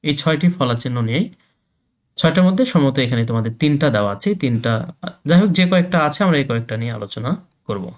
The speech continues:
তো চলো শুরু করি। প্রথমে আমাদের কি দেওয়া আছে? বফলা। প্রথমে কি দেওয়া আছে? বফলা। এবং এখানে দেখো কয়েকটা শব্দ, আহ, সরি, আহ, যুক্ত বর্ণ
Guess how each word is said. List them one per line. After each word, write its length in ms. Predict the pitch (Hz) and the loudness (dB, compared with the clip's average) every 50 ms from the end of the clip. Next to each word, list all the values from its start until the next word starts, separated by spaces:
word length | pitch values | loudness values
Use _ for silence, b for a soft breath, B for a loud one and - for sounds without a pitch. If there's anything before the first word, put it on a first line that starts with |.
| _ _ _ _ _ _ | _ _ _ _ _ _
তো 80 | _ 135 | _ -4
চলো 240 | - 156 151 175 220 - - | -2 0 0 0 -2 -4 -8
শুরু 260 | - - - 113 98 | -10 -6 -4 -4 -4
করি। 220 | 90 92 87 - - - _ _ B B B B B B | -4 -8 -8 -10 -12 -18 _ _ B B B B B B
প্রথমে 280 | - 175 170 180 196 202 | 0 2 4 4 4 4
আমাদের 300 | 190 190 190 190 185 175 | 4 4 4 4 2 2
কি 80 | 185 170 | 2 2
দেওয়া 220 | 156 160 156 156 | 2 2 2 2
আছে? 240 | 156 156 - - 254 - - _ _ _ - 123 117 | 0 -2 -4 -6 -10 -14 -18 _ _ _ -2 0 2
বফলা। 560 | 113 117 107 - - - 113 - - - - - _ _ _ _ _ _ _ _ _ | 2 2 0 0 -4 -8 -12 -12 -12 -14 -16 -20 _ _ _ _ _ _ _ _ _
প্রথমে 260 | - 143 147 160 165 | -2 0 2 2 2
কি 120 | 170 175 | 2 2
দেওয়া 180 | 160 175 170 175 | 2 4 4 2
আছে? 240 | 175 - - 220 254 254 B B B B B B B B _ - | 2 0 -2 -2 -2 -4 B B B B B B B B _ 0
বফলা। 460 | 117 131 135 135 135 - 113 113 - | 2 2 2 2 0 -2 -4 -4 -4
এবং 440 | - - - 135 147 151 147 156 180 - - - | -4 -2 0 0 2 2 0 0 -4 -8 -6 -4
এখানে 280 | 156 143 - 175 170 156 | -2 0 2 4 4 4
দেখো 460 | 139 127 117 - 143 127 113 123 - - | 2 0 0 0 -2 -2 0 -2 -2 -2
কয়েকটা 500 | - 120 117 113 117 - 113 113 117 - - _ _ _ _ _ _ _ _ | -2 -2 -2 -2 -2 -2 -2 -2 -2 -4 -10 _ _ _ _ _ _ _ _
শব্দ, 420 | - - - - 139 131 135 131 147 | -6 -4 0 0 0 0 0 2 2
আহ, 680 | 143 143 147 151 - - _ _ _ _ - 120 110 110 | 2 2 2 0 -4 -10 _ _ _ _ -2 0 0 0
সরি, 320 | 113 - 151 120 110 135 | 0 0 0 0 0 0
আহ, 420 | 180 233 220 185 - 123 123 120 | 0 -2 -2 -2 -2 0 2 2
যুক্ত 280 | 117 143 165 160 - - | 2 2 0 0 0 2
বর্ণ 460 | 175 147 139 131 123 120 120 117 113 | 2 4 4 4 4 4 2 2 0